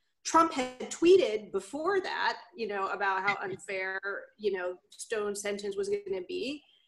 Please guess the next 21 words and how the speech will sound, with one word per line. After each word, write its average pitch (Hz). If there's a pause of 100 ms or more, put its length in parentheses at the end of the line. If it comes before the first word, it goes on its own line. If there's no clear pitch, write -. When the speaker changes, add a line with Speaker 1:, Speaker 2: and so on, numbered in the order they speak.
(140)
Speaker 1:
And 233
then 285
he 311
tweeted 339 (220)
after 494
it 180 (300)
and 208
<laughs> 220
said, 247
you 262
know, 262
"This 285
is 370
great. 427
This 208
is 247
exactly 269
what 269
should 269
have 269
happened." 285